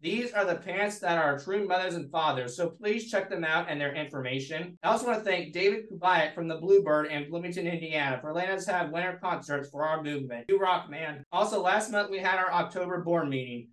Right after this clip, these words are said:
Through this meeting, we worked out that the Hairbangers Ball event will be dedicated to Autism Rocks and Rolls. Make sure to attend. It will be a blast. Several Wednesdays ago,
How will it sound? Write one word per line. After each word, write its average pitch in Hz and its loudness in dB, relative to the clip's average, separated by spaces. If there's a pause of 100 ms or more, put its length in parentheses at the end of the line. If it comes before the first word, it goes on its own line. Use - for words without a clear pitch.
Through 208 0
this 262 0
meeting, 214 2
we 220 0
worked 214 0
out 175 4
that 170 0
the 160 -2
Hairbangers 220 0
Ball 196 6
event 156 2
will 170 -4
be 156 -4
dedicated 170 2
to 156 -10
Autism 170 0
Rocks 156 -2
and 160 -8
Rolls. 131 -2
Make 190 -2
sure 208 2
to 214 -2
attend. 175 2
It 143 -2
will 180 0
be 143 0
a 127 0
blast. - -2
Several 285 4
Wednesdays 226 -2
ago, 147 -4